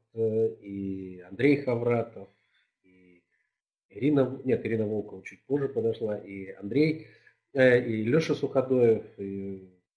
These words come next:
э, Игорь Хальзов, и ещё многих-многих могу сейчас вспоминать, кто сегодня уже является костяком и активным таким авангардом Skyway.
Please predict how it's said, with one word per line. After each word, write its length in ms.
э, 240
Игорь 300
Хальзов, 500
и 80
ещё 280
многих-многих 760
могу 360
сейчас 420
вспоминать, 560
кто 200
сегодня 480
уже 180
является 540
костяком 580
и 40
активным 560
таким 380
авангардом 640
Skyway. 720